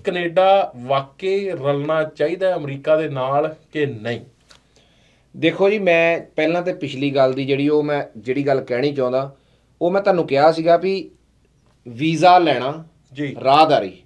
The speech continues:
Speaker 1: ਜੀ।
Speaker 2: ਸਟੂਡੈਂਟ ਵੀਜ਼ਾ ਤਾਂ ਲੈ ਰਿਹਾ ਕਿ ਉਹਨੂੰ ਪਤਾ ਮੈਂ ਉੱਥੇ ਜਾ ਕੇ ਪੱਕੇ ਹੋ ਜਾਣਾ।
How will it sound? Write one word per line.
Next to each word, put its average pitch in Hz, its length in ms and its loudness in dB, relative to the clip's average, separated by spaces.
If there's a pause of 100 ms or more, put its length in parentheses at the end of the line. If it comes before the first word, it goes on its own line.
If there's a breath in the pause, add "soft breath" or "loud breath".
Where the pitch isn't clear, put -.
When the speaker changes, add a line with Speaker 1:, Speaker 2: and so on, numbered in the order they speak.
(300)
Speaker 1:
ਜੀ। 117 160 -14
Speaker 2:
ਸਟੂਡੈਂਟ 202 520 -2
ਵੀਜ਼ਾ 180 420 0
ਤਾਂ 180 440 0
ਲੈ 165 240 6
ਰਿਹਾ 123 440 -2
ਕਿ 180 80 0
ਉਹਨੂੰ 226 240 0
ਪਤਾ 190 280 4
ਮੈਂ 220 120 0
ਉੱਥੇ 214 160 -6
ਜਾ 214 100 2
ਕੇ 214 80 0
ਪੱਕੇ 214 280 -2
ਹੋ 220 80 8
ਜਾਣਾ। 135 300 0